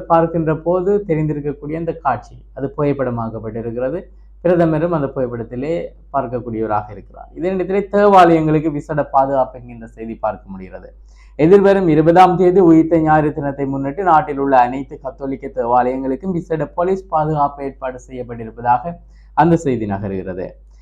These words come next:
தேசிய மக்கள் சக்தி எம் பி உயிரிழப்பு நாங்கள் பார்த்த செய்தி. போதைப் பொருள் பாவனையை தடுக்க கோரி போராட்டம் நடத்தப்பட்ட விடயம் நாங்கள் பார்த்திருக்கின்றோம்.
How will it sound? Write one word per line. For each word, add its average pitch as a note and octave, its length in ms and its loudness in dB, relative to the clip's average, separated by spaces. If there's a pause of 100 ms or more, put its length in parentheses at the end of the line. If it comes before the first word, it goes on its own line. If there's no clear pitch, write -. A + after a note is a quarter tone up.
(240)
தேசிய A3+ 360 6
மக்கள் G#3+ 260 2
சக்தி G3+ 340 0
எம் F3+ 260 4
பி G#3 120 0 (100)
உயிரிழப்பு E3 480 4
நாங்கள் C#3+ 320 -4
பார்த்த A2 240 -2
செய்தி. D3 320 -6 (460)
போதைப் G#3+ 320 6
பொருள் G3 240 4
பாவனையை E3+ 420 6
தடுக்க D3 280 0
கோரி C#3 240 -2
போராட்டம் C3 560 -2
நடத்தப்பட்ட B2+ 420 -6
விடயம் B2 360 -6
நாங்கள் A#2 280 -8
பார்த்திருக்கின்றோம். B2 680 -8